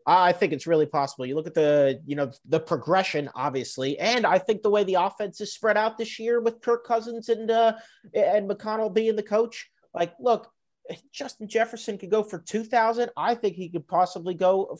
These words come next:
for, you know, twenty-two or twenty or twenty-two, twenty-three hundred, honestly. I mean, I think that he is that good. He's good with his legs. I mean, it's a second coming of some generational talent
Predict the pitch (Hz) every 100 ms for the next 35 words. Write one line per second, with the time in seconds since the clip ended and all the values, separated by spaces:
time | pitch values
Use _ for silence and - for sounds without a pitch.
0 | - 196 196 180 190 190 185 - 190 220
1 | - 226 220 220 233 214 208 - 165 160
2 | 160 156 - _ - 220 202 226 220 220
3 | 220 208 233 214 151 147 - 110 - _
4 | - 165 170 165 175 196 175 156 165 175
5 | 233 151 139 175 220 185 190 208 - -
6 | 120 180 202 202 160 147 170 208 185 165
7 | 170 170 165 - - _ _ - 202 208
8 | - 240 233 208 226 226 208 175 160 143
9 | 175 180 180 180 185 165 175 190 220